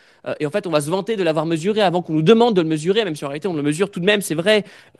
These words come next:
on le reconnaît un peu pour les financements.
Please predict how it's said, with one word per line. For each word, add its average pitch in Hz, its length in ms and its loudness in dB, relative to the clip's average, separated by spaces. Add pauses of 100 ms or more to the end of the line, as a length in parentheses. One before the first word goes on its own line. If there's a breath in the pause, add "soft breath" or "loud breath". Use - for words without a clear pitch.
(160)
on 156 80 0
le 160 60 4
reconnaît 185 460 6
un 180 140 6
peu 247 340 6
pour 160 260 -6
les 151 60 -2
financements. 160 560 -2